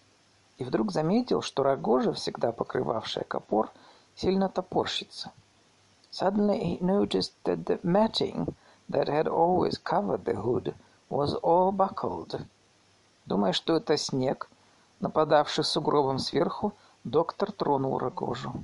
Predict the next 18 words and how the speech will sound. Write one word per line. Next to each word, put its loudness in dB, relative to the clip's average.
Thinking 2
it -2
was 2
snow 4
that 0
had -4
fallen 0
on -2
top, -4
the -4
doctor -2
touched 0
the -2
matting. -8
Она -2
зашевелилась. 0
It -12
moved. -2